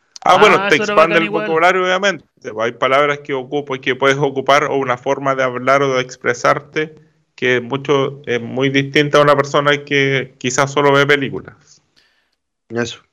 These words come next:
Speaker 2: Sí, porque yo,
Speaker 3: Sí.
Speaker 2: yo igual tengo buena ortografía, weón.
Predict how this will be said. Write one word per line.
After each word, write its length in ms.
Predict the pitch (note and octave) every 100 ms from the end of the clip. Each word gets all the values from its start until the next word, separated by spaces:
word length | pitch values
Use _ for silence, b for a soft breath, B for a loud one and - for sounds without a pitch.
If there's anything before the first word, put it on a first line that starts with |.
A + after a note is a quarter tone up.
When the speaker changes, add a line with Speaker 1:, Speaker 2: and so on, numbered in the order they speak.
| _ _ _
Speaker 2:
Sí, 100 | E3+
porque 240 | F3 F#3
yo, 160 | F#3 G2+
Speaker 3:
Sí. 60 | -
Speaker 2:
yo 140 | D3+ E3
igual 240 | F3+ F3
tengo 680 | F#3 F#3+ F#3 F#3+ F#3 F#3 F3+
buena 240 | F#3 F#3+ F#3+
ortografía, 580 | F#3+ G3 F#3+ F3 C#3 A#2
weón. 280 | A#2+ A#2+